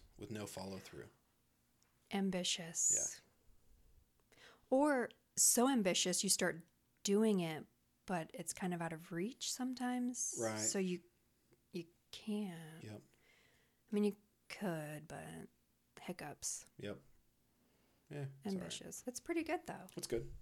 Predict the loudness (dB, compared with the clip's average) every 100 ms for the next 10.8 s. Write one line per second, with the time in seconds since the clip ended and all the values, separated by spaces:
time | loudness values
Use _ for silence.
0 | -14 -20 -12 -4 -4 -4 -12 -18 -20 _
1 | _ _ _ _ _ -16 -16 _ _ -20
2 | _ _ -20 -20 -20 -20 -20 -20 -20 -20
3 | _ -20 _ -20 2 6 8 10 8 6
4 | 2 -4 -4 -4 -6 -10 -14 -16 -16 -16
5 | -8 2 2 2 0 0 -4 -6 -8 -6
6 | -6 -6 -10 -6 -4 -4 -10 _ -2 -2
7 | -2 -8 -2 -2 0 -2 -2 -4 -8 -4
8 | -2 -2 -2 0 0 -2 -6 -6 -6 -4
9 | -4 -4 -6 -8 -8 -6 2 2 2 -2
10 | -6 -6 -6 -8 -8 -8 -8